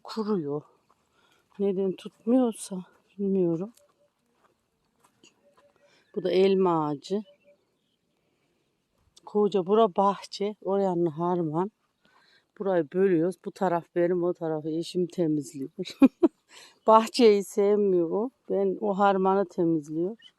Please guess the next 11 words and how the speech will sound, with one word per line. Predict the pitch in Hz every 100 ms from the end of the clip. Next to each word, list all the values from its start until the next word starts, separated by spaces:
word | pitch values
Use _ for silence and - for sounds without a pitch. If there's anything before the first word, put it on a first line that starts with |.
| _ _ _ _ _
Kabakları | 202 190 208 - 202 196
görüyor | 180 202 214 247
musunuz? | 226 190 - 190 175
Ay | 185 196 233 226
bal | 190 185
kabakları. | 185 190 185 175 _ 175 170 180 180 _ _ _ _ _ _ _ _ _ _ _ -
Ceviz. | 196 202 170 202 226 - - _ _ _ _ _ _ _ _ _ _ _ _ _ _ _ _ _ _ _ _ _ _
Bu | 208
da | 214
gene | 185 208 208 202 202
neyse | 214 202 -